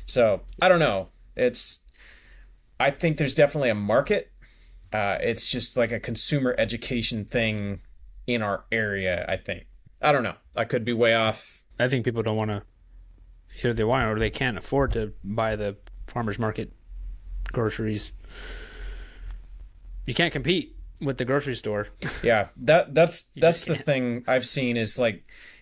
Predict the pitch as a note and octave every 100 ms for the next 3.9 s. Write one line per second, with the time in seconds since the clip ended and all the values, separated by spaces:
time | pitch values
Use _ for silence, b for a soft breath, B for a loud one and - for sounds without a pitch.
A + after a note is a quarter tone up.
0 | B _ C3+ C3 C#3 F3 F3 - D#3+ E3
1 | D3 D3 D#3 C#3+ - C#3 - A2+ A#2+ -
2 | _ _ _ A2+ B2 C3+ C3 B2 B2+ C3
3 | A#2 A2+ - _ - C3 G#2+ G#2